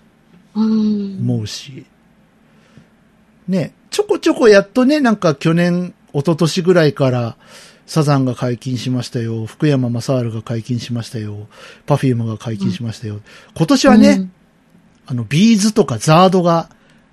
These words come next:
Speaker 2: 解禁しましたから。
Speaker 1: あ、そうですね。
Speaker 2: そうそうそうそう。うん。まあ、やっぱ、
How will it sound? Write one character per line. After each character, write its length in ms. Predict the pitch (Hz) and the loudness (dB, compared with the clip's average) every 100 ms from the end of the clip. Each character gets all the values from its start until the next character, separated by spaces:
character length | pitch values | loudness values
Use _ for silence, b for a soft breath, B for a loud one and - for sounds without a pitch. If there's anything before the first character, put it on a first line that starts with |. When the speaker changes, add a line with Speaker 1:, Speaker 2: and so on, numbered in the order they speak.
| - | -6
Speaker 2:
解 220 | 151 143 | -2 -2
禁 260 | - 151 139 | 0 -2 0
し 140 | - | -2
ま 140 | 139 | -4
し 80 | 135 | -4
た 120 | 120 | -8
か 160 | - 107 | -12 -14
ら。 100 | 104 | -4
Speaker 1:
あ、 180 | 226 - _ | -4 -4 _
そ 220 | - 240 277 | -6 2 4
う 40 | |
で 80 | 254 | 4
す 140 | 208 | 2
ね。 280 | 202 240 254 | 2 2 2
Speaker 2:
そ 140 | 151 | -2
う 40 | 139 | -4
そ 160 | 135 | -4
う 40 | 127 | -6
そ 160 | - | -8
う 40 | 113 | -12
そ 180 | - 107 | -12 -18
う。 40 | 117 _ - _ _ _ _ - _ _ _ _ - | -18 _ -20 _ _ _ _ -20 _ _ _ _ -12
う 20 | |
ん。 220 | 123 104 98 _ _ b b b b b - | -10 -10 -14 _ _ b b b b b -8
ま 120 | 131 | -4
あ、 60 | 131 | -2
や 80 | |
っ 40 | 175 | -2
ぱ、 160 | 127 | -4